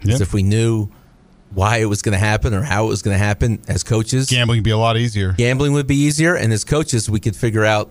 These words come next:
Speaker 1: okay, how well we're gonna s-, we know how well we're gonna sleep th-, that night because going to games and you just don't know. And, and that, this is off tangent, but I, I think I mentioned to you before, but that's why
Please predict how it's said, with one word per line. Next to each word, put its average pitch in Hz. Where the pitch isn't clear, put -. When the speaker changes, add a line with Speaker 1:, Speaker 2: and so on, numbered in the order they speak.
Speaker 1:
okay, 95
how 113
well 110
we're 107
gonna 104
s-, -
we 120
know 107
how 107
well 101
we're 101
gonna 95
sleep 120
th-, 92
that 73
night 78
because 90
going 110
to 98
games 104
and 101
you 98
just 92
don't 85
know. 92
And, 143
and 165
that, 196
this 127
is 123
off 120
tangent, 101
but 104
I, 98
I 90
think 123
I 113
mentioned 110
to 113
you 107
before, 98
but -
that's 135
why 113